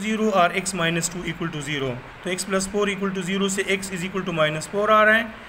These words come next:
और x plus minus two equal to zero से x is equal to two आ रहा है।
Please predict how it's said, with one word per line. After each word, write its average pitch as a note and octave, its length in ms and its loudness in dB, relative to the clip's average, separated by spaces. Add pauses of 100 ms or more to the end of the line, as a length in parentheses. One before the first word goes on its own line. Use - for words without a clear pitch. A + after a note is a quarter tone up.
(180)
और F3 200 4 (120)
x - 200 -6
plus G3 260 -2 (260)
minus F#3+ 340 2
two G#3 120 -4
equal F#3+ 240 -4
to E3+ 80 -6
zero F#3 180 -2
से F#3 200 -2
x F3 180 -6
is D#3+ 140 -4
equal D#3+ 200 -6
to D3+ 120 -8
two D3+ 120 0
आ C3+ 100 4
रहा B2 120 0
है। A#2+ 120 -4